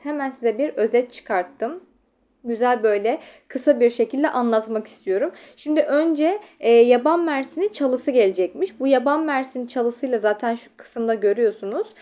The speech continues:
E, yaban mersini çalısıyla beyaz çikolatalı, e, yaban mersini waffle yapacakmışız makinalarda ve ekstra olarak,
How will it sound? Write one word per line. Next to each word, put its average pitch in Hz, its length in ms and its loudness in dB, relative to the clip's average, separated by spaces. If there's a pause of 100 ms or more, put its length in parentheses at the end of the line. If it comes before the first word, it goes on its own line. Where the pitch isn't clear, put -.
(220)
E, 208 100 2
yaban 262 380 4
mersini 285 400 -6
çalısıyla 277 640 -2 (300)
beyaz 269 400 2
çikolatalı, 269 760 0
e, 214 60 0
yaban 214 500 4
mersini 220 440 -4
waffle 180 400 -2
yapacakmışız 285 880 -2 (200)
makinalarda 277 800 -2 (240)
ve 262 60 -6
ekstra 262 480 2
olarak, 240 400 2